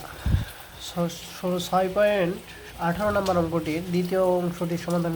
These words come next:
করতে আপনাদের সামনে হাজির হয়েছি। দ্বিতীয় অংশটি ছিল নিউক্লিয় বিক্রিয়ার ক্রস সেকশনের গাণিতিক রাশিমালা। তো যদি এটা প্রস্তুতচ্ছেদে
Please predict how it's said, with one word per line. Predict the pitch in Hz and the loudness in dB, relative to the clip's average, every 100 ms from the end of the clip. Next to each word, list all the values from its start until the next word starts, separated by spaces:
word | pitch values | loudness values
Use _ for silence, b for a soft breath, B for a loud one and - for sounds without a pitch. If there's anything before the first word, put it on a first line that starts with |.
| 160 | -2
করতে | 160 - 165 160 | -6 -2 0 0
আপনাদের | 156 165 160 | 0 -2 -2
সামনে | 156 147 | 0 0
হাজির | 151 156 151 | 0 0 0
হয়েছি। | 143 139 226 | 0 -2 -4
দ্বিতীয় | 196 190 208 | -4 0 -2
অংশটি | 208 208 202 | -2 -6 -4
ছিল | 185 147 185 - B B B B B - 185 | -2 0 -2 -6 B B B B B -4 0
নিউক্লিয় | 214 220 247 240 | 0 4 4 2
বিক্রিয়ার | 233 220 208 | -2 -2 2
ক্রস | 226 226 - | 2 2 2
সেকশনের | 226 - 220 220 294 - - | -2 0 2 6 4 4 0
গাণিতিক | 175 180 180 175 | 0 2 2 2
রাশিমালা। | 170 143 127 107 - B B B B B - | 2 -2 -2 -6 -10 B B B B B -4
তো | 208 185 170 165 | 4 4 4 2
যদি | 196 208 262 | 2 4 2
এটা | 262 262 262 | 4 2 6
প্রস্তুতচ্ছেদে | 262 262 311 - 294 | 4 4 0 2 2